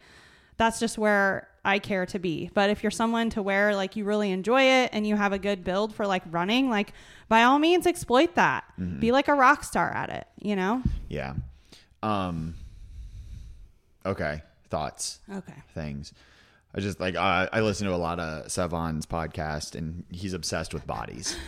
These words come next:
Speaker 2: You ever hear him just, like,
Speaker 1: <laughs> Yes.
Speaker 2: talk? And he
Speaker 1: Yes.
Speaker 2: doesn't, like, he just, like,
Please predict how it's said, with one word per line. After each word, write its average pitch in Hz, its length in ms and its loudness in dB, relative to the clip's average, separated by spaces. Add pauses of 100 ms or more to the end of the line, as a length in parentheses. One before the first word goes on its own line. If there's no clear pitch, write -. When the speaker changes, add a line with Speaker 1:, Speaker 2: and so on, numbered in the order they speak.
(120)
Speaker 2:
You 101 60 0
ever 95 120 -2
hear 90 180 -2
him 90 80 -4
just, 85 160 -4
like, 78 120 -2
Speaker 1:
<laughs> - 40 -2
Yes. - 60 0
Speaker 2:
talk? 80 300 -6 (200)
And 104 120 0
he 120 60 4
Speaker 1:
Yes. 127 120 4
Speaker 2:
doesn't, 120 200 -2
like, 92 260 -4 (220)
he 98 100 -2
just, 80 200 -6
like, 50 200 -10